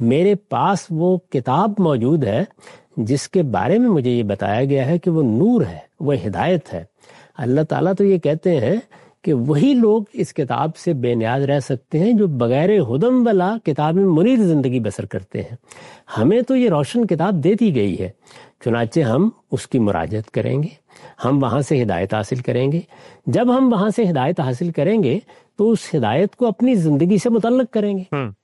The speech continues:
Speaker 1: زندگی سے متعلق کریں گے تو زمانی تغیرات، مکانی تغیرات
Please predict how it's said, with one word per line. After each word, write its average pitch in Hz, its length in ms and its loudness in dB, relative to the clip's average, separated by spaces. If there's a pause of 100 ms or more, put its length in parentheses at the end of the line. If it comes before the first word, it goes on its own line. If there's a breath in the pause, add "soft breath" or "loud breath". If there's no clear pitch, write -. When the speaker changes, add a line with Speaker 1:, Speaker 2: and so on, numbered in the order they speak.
(120)
Speaker 1:
زندگی 180 420 2
سے 277 140 0
متعلق 240 480 0
کریں 233 260 2
گے 240 120 2
تو 202 260 -2
زمانی 131 560 0
تغیرات، 196 800 0
مکانی 147 520 0
تغیرات 190 640 2